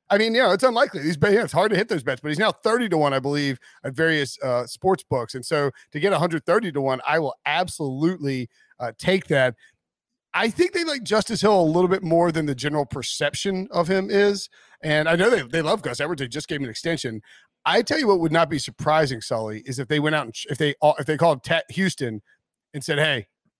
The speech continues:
would you like to give a, we'd like to give you a pick, a mid-round pick for Mark Ingram, who's on a, I think a one-year, two point three million dollar deal with three hundred K and, uh, dead money." And the Texans have,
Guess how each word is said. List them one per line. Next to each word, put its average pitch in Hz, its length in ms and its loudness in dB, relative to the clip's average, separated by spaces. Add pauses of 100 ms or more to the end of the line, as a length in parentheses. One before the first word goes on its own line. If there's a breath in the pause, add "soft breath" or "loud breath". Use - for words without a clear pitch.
(140)
would 151 160 -2
you 165 100 0
like 165 180 2
to 156 100 -6
give 147 200 0
a, 147 120 2
we'd 156 140 0
like 165 120 2
to 143 60 -10
give 139 180 -2
you 139 80 2
a 123 60 -2
pick, 131 300 -2
a 139 60 -4
mid-round 147 520 -2
pick 127 280 -4
for 120 420 -10
Mark 135 280 0
Ingram, 113 280 -6
who's 156 140 -2
on 160 140 2
a, 135 140 4
I - 400 -10
think 147 120 -4
a 135 60 -2
one-year, 151 720 2
two 165 140 -2
point 151 220 -2
three 147 140 -2
million 139 240 -2
dollar 135 200 2
deal 131 280 2
with 117 140 -4
three 135 180 -2
hundred 127 260 -4
K 131 340 0
and, 113 240 -6 (320 soft breath)
uh, 98 140 -8 (140)
dead 139 200 2
money." 131 400 0
And 143 100 -2
the 156 60 0
Texans 156 340 -2
have, 139 340 4